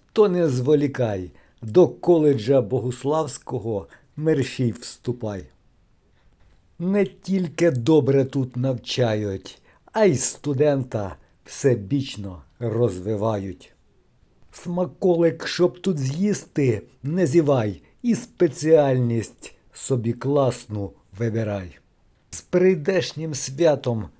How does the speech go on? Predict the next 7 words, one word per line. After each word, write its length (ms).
всіх 400
вітаю, 640
і 160
налісник 960
з 180
маком 580
наминаю. 760